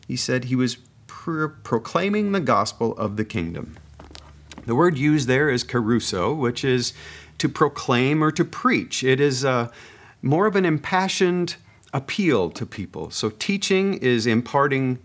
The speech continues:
didactic knowledge, propositions, things that people can wrap their minds around and understand.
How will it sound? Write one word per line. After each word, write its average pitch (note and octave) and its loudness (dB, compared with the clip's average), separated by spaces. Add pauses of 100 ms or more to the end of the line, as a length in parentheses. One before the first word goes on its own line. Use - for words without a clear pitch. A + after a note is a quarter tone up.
didactic A2+ -4
knowledge, F#2 -2 (420)
propositions, B2+ 0
things C3 0
that B2 -2
people C3+ -2
can B2+ 0
wrap A#2+ 0
their C3+ 4
minds C3 4
around G#2+ 2
and G2 0
understand. A#2 0